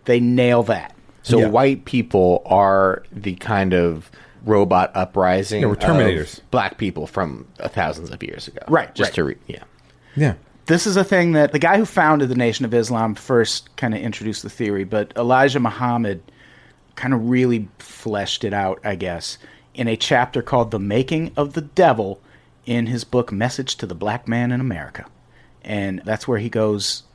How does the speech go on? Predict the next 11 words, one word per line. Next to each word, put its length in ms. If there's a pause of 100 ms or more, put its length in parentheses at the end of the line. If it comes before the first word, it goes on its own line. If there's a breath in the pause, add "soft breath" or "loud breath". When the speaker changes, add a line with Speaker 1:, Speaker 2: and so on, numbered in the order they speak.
Speaker 1:
into 640
Speaker 3:
This 200 (120)
Speaker 1:
really, 360 (280)
really 640
exhaustive 720
detail. 640
Speaker 3:
That 140
sounds 180
like 200
Black 380
Dianetics. 720